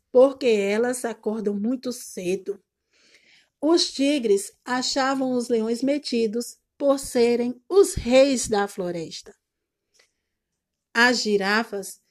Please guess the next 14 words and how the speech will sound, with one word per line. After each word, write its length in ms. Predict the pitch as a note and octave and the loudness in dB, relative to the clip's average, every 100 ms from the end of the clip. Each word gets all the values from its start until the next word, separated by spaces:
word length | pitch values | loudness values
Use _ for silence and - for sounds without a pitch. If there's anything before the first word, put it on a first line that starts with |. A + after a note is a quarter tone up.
| _ | _
se 240 | - D4+ | -4 -2
sentiam 500 | D#4 C#4+ C4+ C4+ C#4 | 0 0 0 0 0
superiores 960 | C#4 D4 A#3+ C4 C4+ C4 G3 F#3 A3+ - _ | 0 -4 0 0 4 4 4 2 -8 -12 _
e 120 | B3 | 0
não 200 | A#3+ C4 | 2 0
queriam 400 | C4+ B3+ A#3 A#3+ | 2 2 2 0
baixar 440 | A#3 A#3+ - A#3+ C4 | -2 -4 -4 -2 0
o 80 | |
nível 400 | C4+ A3 G#3+ A3 | 0 0 2 0
para 360 | A3 - C#4 C#4+ | -2 -4 -4 -4
falar 480 | C#4+ C#4 B3 B3+ B3+ | -6 -8 -6 -8 -4
com 200 | D4 D#4+ | -2 0
os 160 | C#4 | 0
outros. 580 | B3 G#3+ A3 A3 - - | 2 2 0 -6 -8 -20